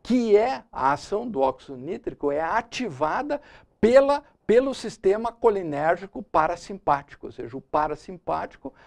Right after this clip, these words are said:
atua sobre a célula endotelial que produz óxido nítrico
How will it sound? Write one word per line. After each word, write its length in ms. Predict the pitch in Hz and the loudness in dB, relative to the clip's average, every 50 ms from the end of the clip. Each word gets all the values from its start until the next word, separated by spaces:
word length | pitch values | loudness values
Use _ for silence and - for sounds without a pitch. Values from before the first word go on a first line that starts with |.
| _ - | _ -2
atua 640 | - 156 147 - _ _ - 196 202 180 156 135 120 | 0 0 0 -2 _ _ -8 -6 -2 0 0 -2 -2
sobre 380 | - - - 143 127 117 127 | -4 -6 -6 -6 -4 -4 -4
a 100 | 143 151 | -4 -6
célula 460 | 151 - - - 151 135 135 123 123 120 | -6 -8 -8 -4 -4 -2 -2 -4 -6 -8
endotelial 600 | 127 135 294 170 - - 202 190 185 185 214 247 | -6 -6 -8 -8 -8 -10 -10 -6 -4 -2 -2 -2
que 160 | - - 233 | -4 -6 -8
produz 680 | - - 233 233 226 185 175 220 254 294 302 311 - | -4 -2 0 0 0 0 -2 -4 -4 -4 -4 -2 -2
óxido 360 | 175 160 156 208 - - 175 170 | 0 -2 -2 -2 -6 -12 -12 -10
nítrico 540 | 175 175 190 214 - - 311 - - 311 | -10 -10 -10 -10 -10 -12 -12 -10 -10 -12